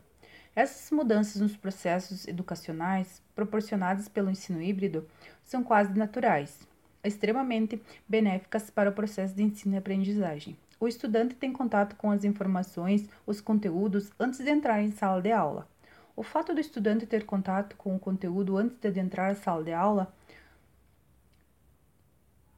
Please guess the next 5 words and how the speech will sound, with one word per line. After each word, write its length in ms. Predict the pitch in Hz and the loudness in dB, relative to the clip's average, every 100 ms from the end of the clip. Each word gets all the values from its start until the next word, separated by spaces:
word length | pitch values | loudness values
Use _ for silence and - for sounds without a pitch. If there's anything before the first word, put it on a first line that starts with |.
| _ _ 202 | _ _ -8
apresenta 420 | 190 214 220 233 | 0 2 2 2
diversos 460 | 214 214 233 294 294 | 2 4 4 2 -2
pontos 280 | 247 233 | -2 -2
positivos. 720 | - 240 240 - 196 151 - | -2 -6 -4 -4 -4 -4 -8
Primeiro, 540 | - - 240 190 156 | -8 0 2 2 2